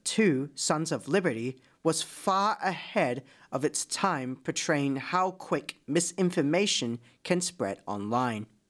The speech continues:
And the first Death Stranding's themes of loneliness had some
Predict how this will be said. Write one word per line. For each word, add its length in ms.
And 160
the 60
first 420
Death 140
Stranding's 640
themes 540
of 260
loneliness 920
had 220
some 640